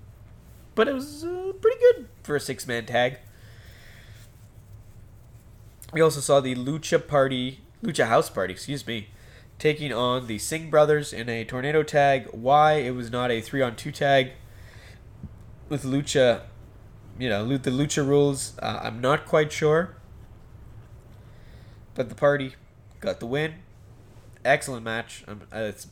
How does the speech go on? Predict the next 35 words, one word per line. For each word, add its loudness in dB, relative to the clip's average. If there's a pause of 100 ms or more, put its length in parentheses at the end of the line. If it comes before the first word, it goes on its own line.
(100)
probably 4
gone -2
a -8
little -8
bit -6
long, -8
but -6 (640)
still 0
pretty -6
good. 0 (2500)
There -4
was -2
also 2
a 0 (100)
very 0
good -2
video -2
package 0
for, -2 (560)
um, 2
Humberto 0 (340)
Carrillo. 0 (800)
Obviously 2
not 0
good 0
enough -4
for -8
me -6
to -8
nail -2
the -4
pronunciation -6
of -6
his -6
name, 0